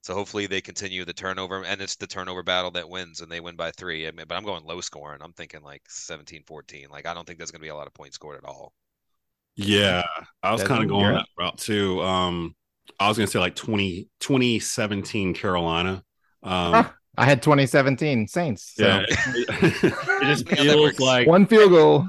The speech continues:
Speaker 3: <laughs>
Speaker 2: Now, now I will say it could snowball into one of those games where, like the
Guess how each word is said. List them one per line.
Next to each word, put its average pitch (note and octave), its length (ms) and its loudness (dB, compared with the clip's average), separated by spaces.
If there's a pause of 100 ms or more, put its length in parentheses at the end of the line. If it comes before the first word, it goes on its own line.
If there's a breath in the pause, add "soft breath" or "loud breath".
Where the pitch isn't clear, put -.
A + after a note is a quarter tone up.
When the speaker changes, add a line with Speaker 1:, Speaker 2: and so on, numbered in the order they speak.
(140)
Speaker 3:
<laughs> C#3+ 160 -4
Speaker 2:
Now, C3+ 240 4 (160)
now B2+ 260 2
I B2 40 2
will D3+ 200 2
say C3+ 280 0
it B2+ 200 -6
could F3+ 300 -2 (140)
snowball C3 540 0
into A#2+ 160 -4
one A#2+ 140 0
of A#2 60 -2
those G#2+ 220 -2
games G#2 480 -4
where, F2+ 580 -2 (720)
like A2 300 0
the G2 240 -4